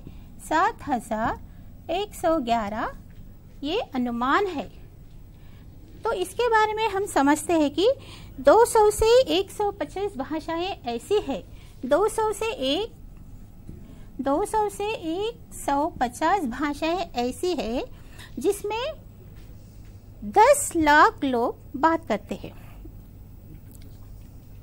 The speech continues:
दस लाख लोग, दस लाख से अधिक लोग बोलते हैं हिंदी।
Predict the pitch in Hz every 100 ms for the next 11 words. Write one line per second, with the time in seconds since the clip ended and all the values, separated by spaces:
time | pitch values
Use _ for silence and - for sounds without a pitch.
0 | - - - - - - 247 466 508 453
1 | 381 339 285 233 254 539 - - - -
2 | 233 359 480 - 403 403 403 480 554 277
3 | 262 480 480 311 233 285 - - 262 233
4 | 240 233 311 392 294 202 214